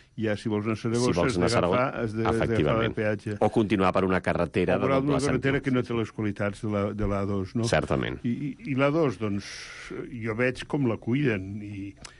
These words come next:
Speaker 1: i l'Estat hi, hi gasta el que, el que cal perquè tingui la qualitat, perquè té un trànsit,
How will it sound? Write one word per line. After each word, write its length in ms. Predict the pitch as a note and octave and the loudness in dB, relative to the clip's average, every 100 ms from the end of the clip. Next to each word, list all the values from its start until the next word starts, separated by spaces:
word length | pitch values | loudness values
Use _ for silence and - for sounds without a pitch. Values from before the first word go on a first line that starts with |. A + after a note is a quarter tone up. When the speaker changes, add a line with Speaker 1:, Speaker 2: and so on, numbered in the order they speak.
| - | -8
Speaker 1:
i 60 | A2+ | -4
l'Estat 420 | A2 - A2 A2+ C3 | -4 -2 -4 -4 -6
hi, 100 | A2 - | -6 -8
hi 140 | G#2+ G#2 | -10 -6
gasta 340 | G2 - - | -8 -6 -2
el 120 | A2+ G2+ | -2 -2
que, 560 | A#2 A2 B2 C3 C#3+ D3 - - - - | -6 -4 -4 -6 -8 -10 -12 -12 -10 -4
el 140 | A2+ | -2
que 140 | - A2+ | 0 -2
cal 240 | A#2 A#2+ | 2 0
perquè 400 | B2+ D3 C3 A#2 G2+ | 0 -2 -2 -4 -4
tingui 300 | A2+ A2+ A#2 | -2 0 0
la 100 | A2 | -2
qualitat, 480 | - G#2+ G2 G#2 G#2+ | -2 -4 -2 -4 -6
perquè 540 | - A2 G2 G2 - G#2+ | -6 -6 -8 -14 -16 -10
té 80 | A2 | -6
un 140 | G#2+ | -6
trànsit, 520 | G2+ A2 G#2 F#2+ A#2+ | -6 -6 -6 -2 -4